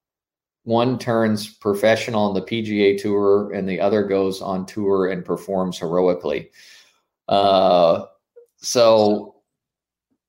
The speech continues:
these, you know, this golf fighter pilot thing is so important. As I get back from my second tour of duty in Iraq, and I end up on a commercial airline flight going to my day job as a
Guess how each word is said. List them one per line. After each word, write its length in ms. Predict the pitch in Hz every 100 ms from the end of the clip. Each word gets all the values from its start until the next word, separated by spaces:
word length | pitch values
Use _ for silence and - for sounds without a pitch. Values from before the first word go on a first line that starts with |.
| _
these, 600 | 131 127 147 156 139 -
you 120 | 139
know, 120 | 123 117
this 200 | 113 -
golf 580 | 131 131 127 - -
fighter 240 | 139 147 127
pilot 320 | 113 101 90
thing 160 | 104 101
is 180 | 98
so 220 | - 117 107
important. 840 | 92 - - 139 - 104 98 - - _ _ _ _ _ -
As 600 | 107 107 104 104 101 -
I 160 | 107
get 260 | 110 - -
back 260 | 107 107
from 140 | - 107
my 180 | 101 95
second 540 | - 151 143 123 -
tour 260 | 127 120 110
of 140 | 92
duty 300 | 104 104 98
in 80 | 87
Iraq, 580 | 90 131 131 90 - - _ _ _ _ _ _ - _
and 140 | 104
I 80 | 101
end 180 | 107 110
up 200 | 107 104
on 100 | 95
a 60 |
commercial 640 | - - 110 113 123 123 107
airline 440 | 107 107 95 90
flight 460 | - 92 85 90 - _
going 340 | 107 101 104 110
to 140 | 110
my 460 | 98 92 95 95 95 _ _
day 240 | 110 117 127
job 400 | 98 87 85 92
as 160 | 87
a 240 | 92 90